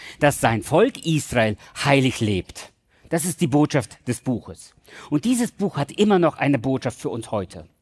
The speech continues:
Nicht in der Praxis, aber vom Prinzip.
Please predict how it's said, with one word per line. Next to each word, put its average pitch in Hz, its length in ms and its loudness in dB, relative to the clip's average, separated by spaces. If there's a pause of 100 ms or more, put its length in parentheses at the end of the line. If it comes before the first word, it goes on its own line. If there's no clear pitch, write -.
(380)
Nicht 226 300 2
in 180 40 0
der 160 80 4
Praxis, - 720 -8 (220)
aber 131 220 -2
vom 131 240 -4
Prinzip. 117 680 -6